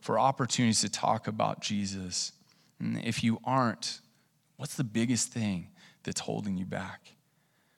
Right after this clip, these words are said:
Are we praying for the lost to be saved? And God is so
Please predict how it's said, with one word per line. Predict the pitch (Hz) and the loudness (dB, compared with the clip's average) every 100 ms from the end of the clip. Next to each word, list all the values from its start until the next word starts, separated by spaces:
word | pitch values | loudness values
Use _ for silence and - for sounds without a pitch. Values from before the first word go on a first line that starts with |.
| _ _ - | _ _ -4
Are | 107 | 2
we | 113 | 4
praying | - - 117 139 135 113 90 | 2 -2 0 4 4 4 2
for | 113 104 92 - | 0 -2 -4 -8
the | 104 | 0
lost | 104 113 123 - - | 4 6 4 2 0
to | 110 | -2
be | 104 | 0
saved? | 92 - 107 98 92 - - - _ _ _ _ _ _ _ _ _ _ - - | 0 0 -2 -6 -8 -12 -16 -20 _ _ _ _ _ _ _ _ _ _ -16 -8
And | 104 | -4
God | 113 131 123 | 2 4 4
is | 95 - - | 2 2 2
so | - 120 127 131 120 | 2 4 4 4 0